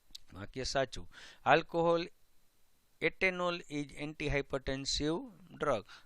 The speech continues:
સો ટકા ethanol છે એ antihypertensive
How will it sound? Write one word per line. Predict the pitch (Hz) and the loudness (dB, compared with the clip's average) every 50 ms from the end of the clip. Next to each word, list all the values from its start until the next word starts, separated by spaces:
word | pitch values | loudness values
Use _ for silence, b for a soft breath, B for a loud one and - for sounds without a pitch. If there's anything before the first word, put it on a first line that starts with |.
| B - | B -4
સો | - - - 185 147 | 0 2 2 2 2
ટકા | - - 117 104 - 107 104 | 2 0 -2 0 0 -2 -2
ethanol | 110 123 - - 139 131 131 131 127 123 | -2 -2 -2 -4 -4 -4 -2 -2 -4 -2
છે | 117 - 131 | -2 -2 0
એ | 131 131 127 127 | 0 -2 -2 -4
antihypertensive | 131 - 131 117 120 123 - - 120 113 - 123 123 120 - - 151 160 185 277 | -4 -2 -2 0 0 -2 -2 -4 -6 -4 -4 -4 -2 -2 -2 0 2 0 0 -2